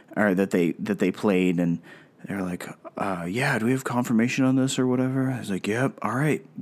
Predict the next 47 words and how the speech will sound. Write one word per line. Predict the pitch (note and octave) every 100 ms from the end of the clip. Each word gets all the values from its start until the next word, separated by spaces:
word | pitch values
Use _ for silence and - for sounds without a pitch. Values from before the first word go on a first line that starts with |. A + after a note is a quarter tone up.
| B2
go | A#2 A#2+
ahead, | B2 B2
make | A#2+ B2 -
the |
call, | A#2+ C#3 B2+ A#2
send | - C3
it | C3
in." | C3 B2 A2+ - - - -
And | A#2+ A#2 G#2+
then | G#2+ G#2 -
the | G2+ A#2+
numbers | G2+ G#2 A2 A#2 B2+ B2 -
that | G2 F#2+
were | A2
on | G#2+ F#2+
the |
screen, | F#2 - - - C#3 B2+ G#2+ F#2 G2 - - - - -
um, | - G#2 F#2 F2 E2+ E2+ - -
I, | G2+ G2 -
I | G#2
looked | G#2 A#2 -
it, | F2 -
I | A2+
looked | A#2 A#2 A2+
it |
up | G#2 G#2+
in | G2 G2
the, | F#2+ -
on | G2 G2+
forums | - G2+ G#2 G#2
and | G#2
stuff, | G#2+ G2+
and | G#2
people | A#2 G#2 G2+
were | G2+
saying | - F#2+ F#2 F#2 F#2
that | F2 E2 - - - - _ -
they | G#2 G#2
were, | F#2 F#2+ F2 E2+ D#2+
uh, | - F#2 E2+ E2 F2 G#2+ - - _ - -
coordinates. | - G#2 A#2+ G2 F2+ G2 G2+
It |
was | G2
longitude | G#2 A2 G#2 G#2+
and | G2+
latitude | G2+ F#2+ - F2 E2 -
for, | - G#2 F#2+ F2+ F2